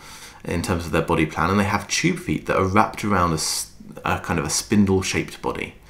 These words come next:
Individuals probably lived with their shorter end, you can see here, anchored to the sediment. And then after this, we develop fully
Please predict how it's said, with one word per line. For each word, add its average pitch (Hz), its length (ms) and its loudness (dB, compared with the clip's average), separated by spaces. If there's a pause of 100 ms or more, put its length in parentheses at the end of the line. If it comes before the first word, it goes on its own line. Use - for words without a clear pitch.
(460)
Individuals 156 480 6
probably 147 380 2
lived 123 320 4
with - 180 -2
their 85 160 2
shorter - 460 0
end, 160 340 0
you 95 80 -8
can 87 100 0
see 82 220 0
here, 92 320 -2 (400)
anchored 101 400 0 (160)
to - 120 -10
the - 80 -8
sediment. - 500 -8 (800)
And 131 200 4
then 139 260 4
after 202 380 6
this, - 680 0 (280)
we 123 100 4
develop 123 400 4
fully 147 840 2